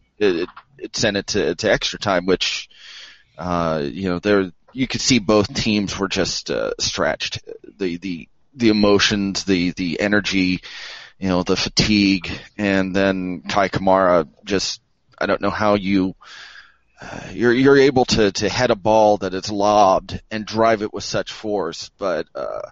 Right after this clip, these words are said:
the stadium just exploded. So to, to move on, Montreal was, was a very tough opponent, and, uh, Crew had not beaten them all year until that second, uh, second leg. So, uh, they were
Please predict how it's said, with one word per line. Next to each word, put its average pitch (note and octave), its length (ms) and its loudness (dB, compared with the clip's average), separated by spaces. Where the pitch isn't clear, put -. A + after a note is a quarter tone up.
the G2 80 -8
stadium G#2 400 0
just G2 200 -6
exploded. G2 640 -2
So F2+ 460 -2
to, A#2 180 -2
to - 160 -12
move G#2 220 0
on, F#2+ 300 0
Montreal B2 440 4
was, G2 380 -2
was G2 160 -4
a G2 60 -6
very G#2 400 0
tough - 260 -6
opponent, G2+ 420 -8
and, F2 440 -2
uh, F2 400 4
Crew A#2+ 200 4
had G2+ 200 0
not - 240 0
beaten A2 260 -6
them G#2+ 160 0
all F#2+ 160 4
year G2 500 0
until G2 540 0
that F2+ 220 0
second, F2+ 320 -6
uh, D#2 420 0
second - 340 -10
leg. E2 280 -8
So, D#2 360 -6
uh, E2 220 -4
they E2+ 140 -2
were F2+ 400 2